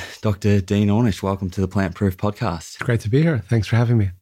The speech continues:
Speaker 1: It's, it's a real pleasure to be able to sit down with you, someone that, uh,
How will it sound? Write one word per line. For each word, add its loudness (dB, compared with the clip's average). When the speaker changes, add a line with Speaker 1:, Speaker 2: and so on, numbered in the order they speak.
Speaker 1:
It's, -4
it's -2
a 0
real 2
pleasure -2
to -10
be 0
able -2
to 0
sit -6
down -2
with -2
you, 2
someone -2
that, -2
uh, -2